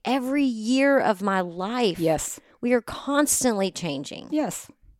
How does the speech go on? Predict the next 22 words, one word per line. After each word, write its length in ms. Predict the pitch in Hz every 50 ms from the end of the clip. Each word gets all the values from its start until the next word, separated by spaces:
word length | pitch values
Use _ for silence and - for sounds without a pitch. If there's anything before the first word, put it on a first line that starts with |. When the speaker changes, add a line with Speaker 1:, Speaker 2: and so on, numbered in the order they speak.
| _ _ _ _ _ -
Speaker 2:
Yes. 340 | 233 240 233 208 - -
Speaker 1:
For 100 | - 208
the 120 | 185 214 202
better 420 | 175 202 208 233 262 262 254 -
or 100 | - 196
for 180 | 185 - 233 226
the 100 | 214 196
worse, 440 | 180 175 214 262 269 208 - - 202
it's 160 | 202 - 214
up 140 | 196 190 -
to 100 | 202 190
Speaker 2:
One 240 | 180 180 190 202
way 60 | 220 240
or 100 | 262 277
Speaker 1:
us. 60 | 285
Speaker 2:
the 140 | 277 294 302
other. 260 | 339 381 349 311 302 269
Yeah, 240 | - 262 311 262 180
however 280 | 156 185 190 208 233
you 160 | 247 254 254 262
wanna 180 | 262 262 247 254
go. 320 | - 214 - - 170